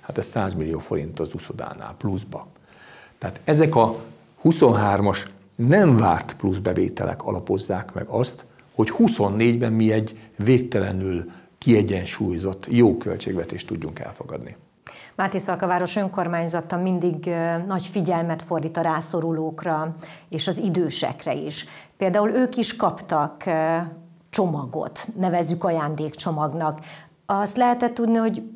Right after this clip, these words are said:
Speaker 2: milyen értékben, mennyi összeget fordított erre az önkormányzat?
Speaker 1: Hát akkor mondok egy konkrét számot, ö, amit ugye azért ugye a város hozzáállását az idősekhez,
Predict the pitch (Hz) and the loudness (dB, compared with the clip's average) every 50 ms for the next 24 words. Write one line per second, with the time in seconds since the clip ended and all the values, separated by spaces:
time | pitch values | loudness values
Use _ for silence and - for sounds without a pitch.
0 | - - - - 240 254 254 233 196 190 180 180 - - - - - - _ _ | -18 -10 0 4 6 6 6 6 6 4 2 0 -2 -6 -12 -18 -20 -20 _ _
1 | _ _ _ _ 208 202 190 156 202 - 185 165 160 151 180 180 180 190 208 214 | _ _ _ _ 0 0 0 0 -2 -2 -2 -2 0 0 0 2 2 2 4 4
2 | 226 226 220 220 190 - - 160 151 160 147 - - 202 202 - - 185 160 170 | 4 4 4 2 -2 -6 -8 -10 -12 -14 -10 -4 -2 0 2 2 2 2 2 0
3 | - - - 165 156 156 147 156 151 151 - 151 131 - - - - - - - | -2 -2 -2 -2 -2 -2 -4 -6 -8 -6 -4 -4 -2 -2 -2 -4 -6 -8 -10 -10
4 | - - - - - - - - - - - - _ _ _ _ _ - - - | -10 -10 -8 -10 -8 -8 -8 -8 -8 -12 -20 -20 _ _ _ _ _ -10 -8 -2
5 | - 190 196 208 135 98 98 92 95 - 120 101 90 - 92 85 - - - 120 | 2 4 4 6 6 4 4 2 4 4 4 4 4 2 0 0 0 0 0 0
6 | 107 92 92 92 90 101 - - - - - 110 104 104 104 104 101 95 - - | 0 0 -2 -4 -4 -6 -8 -10 -12 -10 -6 -4 -2 0 0 0 -2 -4 -10 -16
7 | - - _ _ _ _ _ _ - 110 110 107 110 - - 110 107 104 107 104 | -20 -20 _ _ _ _ _ _ -6 -4 -2 -2 -2 -2 0 0 2 4 4 4
8 | 107 107 107 110 113 117 110 110 135 139 135 120 110 - - 117 113 110 107 107 | 4 6 6 6 4 4 6 6 6 8 8 8 6 6 6 4 4 4 4 2
9 | 107 95 98 98 95 95 95 - - - 98 95 98 - - - - - - - | 2 2 2 0 0 0 -2 -2 -4 -4 -4 -4 -4 -6 -10 -16 -20 -20 -20 -20
10 | - - - - 87 95 98 95 104 101 95 - - - 92 - - - - 95 | -20 -18 -14 -10 -6 -4 -2 0 2 2 2 2 2 2 2 0 -2 -6 -4 -4
11 | 92 92 - - | -4 -4 -6 -10